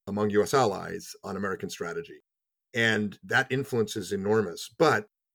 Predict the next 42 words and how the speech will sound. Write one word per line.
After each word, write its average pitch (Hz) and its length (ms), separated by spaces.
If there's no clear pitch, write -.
the 110 80
U 123 180
S 113 160
is 107 140
big 123 380
and 107 180
powerful 113 480
and 92 160
does 107 180
not 95 140
always 92 260
listen. 101 360
And 113 100
I 107 120
think 143 420
one 139 220
thing 135 160
Abe 120 260
did 175 220
that 113 120
is 104 220
not 117 160
always 110 220
appreciated 104 560
was 98 160
build 110 500
strong 131 560
ties 101 320
with 104 140
other 95 200
allies. 98 340
Now 139 160
that 143 120
I'm 113 200
based 120 360
in 101 100
Sydney, 123 600
Australia, 147 560
I 110 60
can 117 180
see 110 220
how 151 400